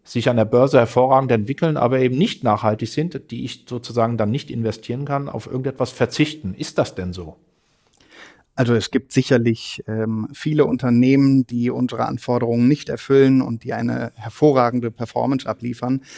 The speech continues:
Speaker 2: Was wir aber wirklich beobachtet haben seit zweitausendfünfzehn ist, dass wir zunächst, ähm, keinen Performance-Nachteil hatten, auch keinen Risikonachteil. Also wir hatten wirklich,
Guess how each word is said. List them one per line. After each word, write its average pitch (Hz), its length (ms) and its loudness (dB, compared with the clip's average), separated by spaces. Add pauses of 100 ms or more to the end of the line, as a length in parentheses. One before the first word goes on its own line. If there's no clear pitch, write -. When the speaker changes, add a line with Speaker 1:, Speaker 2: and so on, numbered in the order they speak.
(240)
Speaker 2:
Was - 180 -2
wir 135 140 6
aber 127 360 2
wirklich 120 400 -10
beobachtet 123 540 -4
haben 123 280 2
seit 120 360 -2
zweitausendfünfzehn 120 1160 -2
ist, 131 280 -6
dass - 240 -6
wir 123 340 4 (380)
zunächst, 131 920 2
ähm, 127 460 2 (180)
keinen 123 320 2
Performance-Nachteil 120 1000 -2
hatten, 170 420 -4
auch - 220 -4
keinen 113 280 0
Risikonachteil. 135 1080 -4
Also 131 240 -6
wir 117 120 -6
hatten 113 240 -6
wirklich, 123 460 -4